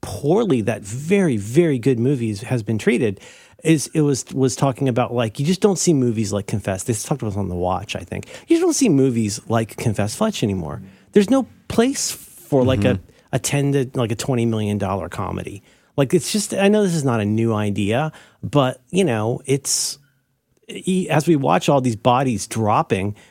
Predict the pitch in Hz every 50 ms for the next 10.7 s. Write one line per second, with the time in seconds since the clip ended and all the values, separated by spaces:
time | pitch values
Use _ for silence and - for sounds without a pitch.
0 | _ _ - 131 131 - - - 139 123 - - 147 127 - - - 139 127 117
1 | 113 107 107 101 101 - - 127 110 101 92 - - - - - 117 104 - 156
2 | 151 123 117 - - 254 254 220 170 151 127 123 120 117 113 101 - 151 139 131
3 | 120 113 107 104 104 104 - 147 139 - - 123 113 110 101 - 123 110 101 175
4 | 185 175 143 156 139 110 - - 127 107 101 104 107 101 104 104 101 85 87 98
5 | 107 113 127 147 151 139 123 107 107 113 110 104 98 104 101 - 104 92 101 113
6 | 113 123 127 120 117 110 95 - _ _ _ _ _ _ _ _ - - 120 110
7 | - - 123 110 110 104 101 - - 110 - 117 104 - 117 110 101 95 113 107
8 | 104 101 113 123 113 113 120 101 - 107 101 98 98 98 95 90 90 92 110 143
9 | 190 240 226 135 104 - - - - - - - - 160 180 170 156 147 147 139
10 | - - - - 147 147 143 135 131 127 127 120 110 98